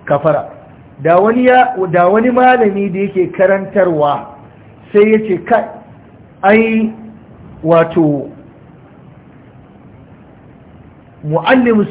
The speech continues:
sibyan al-yahud, malamin da yake koyar da ƴaƴan Yahudawa ya fi musulmi, saboda su suna bawa malaman yaransu kuɗi ko suna ba su kaza." Ya nuna Yahudanci ya fi musulunci a nan,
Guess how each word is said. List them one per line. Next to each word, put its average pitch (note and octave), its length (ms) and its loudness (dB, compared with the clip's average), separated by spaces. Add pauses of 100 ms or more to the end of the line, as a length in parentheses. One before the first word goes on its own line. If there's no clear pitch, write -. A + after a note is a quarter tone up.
sibyan F#3+ 380 0
al-yahud, E3 460 -4 (600)
malamin G#3+ 580 0
da G3+ 60 -2
yake F#3 200 -4 (120)
koyar G3 360 4
da C#3+ 260 -2 (280)
ƴaƴan G3 540 0
Yahudawa F#3+ 760 0 (200)
ya G#3+ 400 2
fi G#3+ 200 2 (640)
musulmi, F3 600 0 (420)
saboda F#3+ 340 0 (120)
su A#3+ 260 0
suna A3+ 300 0
bawa F3 600 2 (640)
malaman F3 680 0
yaransu F3+ 580 -2 (340)
kuɗi G3+ 360 -2
ko G#3 160 2
suna G3+ 180 0
ba F3+ 200 0
su E3 80 -12
kaza." C#3 300 -4 (600)
Ya F#3+ 160 2
nuna A3+ 260 2
Yahudanci G#3 840 2
ya G#3 160 4
fi G#3 80 -4
musulunci G#3 640 -2
a C#3+ 120 -4
nan, D3 120 -8